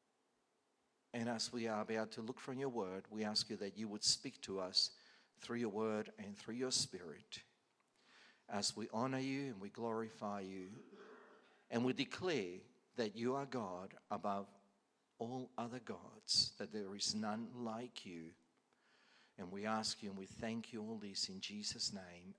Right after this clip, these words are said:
Amen. I'd like to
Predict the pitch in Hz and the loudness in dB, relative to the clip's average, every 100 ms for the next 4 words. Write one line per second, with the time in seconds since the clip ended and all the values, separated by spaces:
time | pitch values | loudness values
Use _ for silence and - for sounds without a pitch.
0 | - 90 90 82 78 - - _ _ - | -12 -10 -10 -12 -16 -20 -20 _ _ -20
1 | - - - - - - _ - - _ | -20 -20 -20 -20 -20 -20 _ -20 -20 _
2 | _ - - - - - _ _ - - | _ -20 -20 -20 -20 -20 _ _ -20 -20
3 | - - - - - - - - _ _ | -20 -20 -20 -18 -18 -20 -20 -20 _ _
4 | _ _ _ _ _ _ - _ _ - | _ _ _ _ _ _ -20 _ _ 12
5 | 240 233 180 165 - 151 127 117 | 12 12 12 12 12 12 12 12